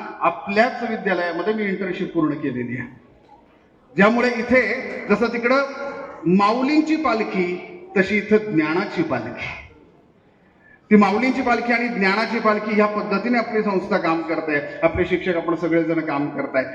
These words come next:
बाळांनो, गंमत अशी होते, विद्यार्थ्यांना ज्यावेळेस सांगितलं जातं ना, "तू तिसरा प्रकारचा विद्यार्थी असतो ना, तू रिलॅक्स असतो." बरं, तुम्ही कापूर आहात, तुम्ही त्यांना सांगता, "ए,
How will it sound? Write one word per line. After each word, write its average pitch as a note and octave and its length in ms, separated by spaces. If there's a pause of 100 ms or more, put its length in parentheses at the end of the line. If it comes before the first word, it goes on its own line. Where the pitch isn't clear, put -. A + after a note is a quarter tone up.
(120)
बाळांनो, G#3+ 260
गंमत G#3+ 340
अशी A3 180
होते, G3+ 500
विद्यार्थ्यांना G#3+ 520
ज्यावेळेस G#3+ 300
सांगितलं G#3+ 360
जातं G3 300
ना, C4+ 100 (220)
"तू F#3 120
तिसरा A3 260
प्रकारचा A3+ 420
विद्यार्थी A3+ 400
असतो A#3 200
ना, B3 60
तू A#3 200
रिलॅक्स G3 340
असतो." D3 240
बरं, B2 200 (1000)
तुम्ही B3+ 160
कापूर B3+ 320
आहात, B3+ 120
तुम्ही C4 200
त्यांना C4+ 160
सांगता, B3 220
"ए, C4+ 240